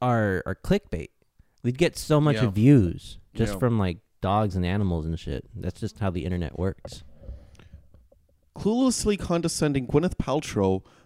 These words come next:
Speaker 2: believes she can improve the lives of others by telling them how to eat, sleep, groom, even poop. Uh, <laughs> these, this next sentence is, n-, these are not my words.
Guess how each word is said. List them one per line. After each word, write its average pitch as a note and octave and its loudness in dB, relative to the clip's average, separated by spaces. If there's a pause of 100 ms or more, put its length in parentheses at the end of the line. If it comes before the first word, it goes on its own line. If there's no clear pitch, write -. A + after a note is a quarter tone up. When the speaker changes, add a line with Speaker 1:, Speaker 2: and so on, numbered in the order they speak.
(140)
Speaker 2:
believes C3+ 4
she - -6
can F#3 -4
improve D#3 0
the D3+ 2
lives A#2 -2
of A2+ -4
others G2+ 2
by A2 -2
telling C3+ -2
them A2+ 0
how A2+ -2
to A2+ -2
eat, C3 -6
sleep, - -6
groom, A2 0
even A2+ -4
poop. - -4 (580)
Uh, A2+ 2 (200)
<laughs> - -14
these, D#3 8 (1080)
this C#3 4
next D3+ 2
sentence C#3 2
is, A#2 6
n-, A2+ 2
these C3+ 6
are C#3+ 8
not B2+ 6
my C3+ 6
words. G2 2